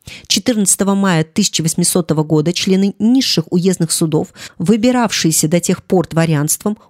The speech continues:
уступили свое место чиновникам департамента Герольдии. Аристократический класс сохранил лишь право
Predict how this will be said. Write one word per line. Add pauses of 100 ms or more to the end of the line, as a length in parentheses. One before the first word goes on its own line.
уступили
свое
место
чиновникам
департамента
Герольдии. (460)
Аристократический
класс
сохранил
лишь
право